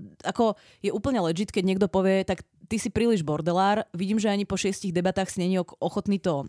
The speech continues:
ako keby zmeniť, je to tvoj životný štýl, povedzme, tak my si proste nesadneme, pretože ja mám O C D a potrebujem, eh, mať všetko v pravom uhle,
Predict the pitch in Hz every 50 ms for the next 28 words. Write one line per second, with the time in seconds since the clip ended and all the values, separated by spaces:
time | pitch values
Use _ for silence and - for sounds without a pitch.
0 | - - - 160 160 180 165 190 180 160 147 143 151 147 170 220 240 190 196 185
1 | 214 202 - 185 185 185 185 170 185 190 196 196 - 175 151 - - - 170 165
2 | 165 185 226 226 - 202 208 214 202 233 240 240 254 247 - - - - - -
3 | - 196 196 - - 196 214 196 - 247 - 226 214 - - 226 220 - - 214
4 | 170 165 147 143 143 - 160 160 160 180 165 175 180 180 185 170 175 180 175 -
5 | - 151 147 185 185 175 165 160 156 160 - 175 - 170 170 165 170 170 160 156
6 | 160 156 151 - - - 156 151 147 147 147 147 143 143 143 143 143 147 - -
7 | - - - - - - - 143 160 160 160 - - 170 - - 165 - - 175
8 | 185 175 156 151 160 170 196 214 240